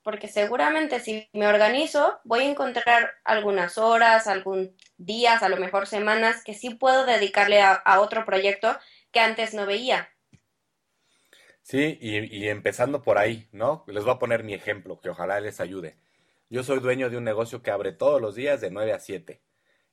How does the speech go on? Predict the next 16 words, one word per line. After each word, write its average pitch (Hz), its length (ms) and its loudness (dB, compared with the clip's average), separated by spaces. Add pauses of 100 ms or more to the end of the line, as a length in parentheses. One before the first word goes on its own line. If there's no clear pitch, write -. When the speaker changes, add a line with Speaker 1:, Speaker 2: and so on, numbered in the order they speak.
(140)
Speaker 2:
Ahí 107 220 -6
soy 120 200 -2
el 107 100 -2
dueño. 110 460 -2
Ahí 117 220 -4
no 160 180 -4
puedo 147 260 -2
yo 139 200 -4
estar 127 340 -6
mucho 123 260 -12
tiempo 117 320 -10
por 92 140 -8
el 90 100 -16
giro 104 300 -8
del 95 160 -6
negocio. 104 520 -8